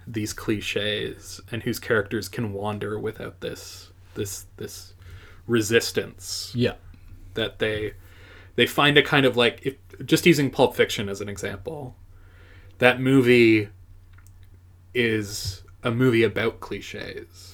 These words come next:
Speaker 2: <laughs> Yeah.
Speaker 1: But there's an awareness to it.
Speaker 2: Yeah.
Speaker 1: And a sense of how the universe can be ordered and how coincidence can emerge.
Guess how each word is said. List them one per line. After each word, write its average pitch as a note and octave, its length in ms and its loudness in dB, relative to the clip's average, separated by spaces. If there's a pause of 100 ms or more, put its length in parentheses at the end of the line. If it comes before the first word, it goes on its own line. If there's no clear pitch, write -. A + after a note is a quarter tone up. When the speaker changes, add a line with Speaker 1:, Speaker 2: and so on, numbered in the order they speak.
Speaker 2:
<laughs> - 320 -6
Yeah. G#2 140 0 (420)
Speaker 1:
But B2+ 160 2
there's B2 500 6
an A2 580 -2
awareness A#2+ 1080 4
to G#2+ 260 -2
it. - 400 -12 (100)
Speaker 2:
Yeah. F#2+ 240 -4 (240)
Speaker 1:
And A2+ 140 -2
a A2 60 -4
sense A#2 440 -2
of G#2 640 -6 (200)
how C3 340 8
the B2+ 200 4
universe A#2 460 0
can - 160 -6
be A2 180 -6
ordered G#2+ 540 2
and A#2 120 -10
how B2 140 -6
coincidence A#2 720 -4
can - 160 -10
emerge. G#2+ 560 -10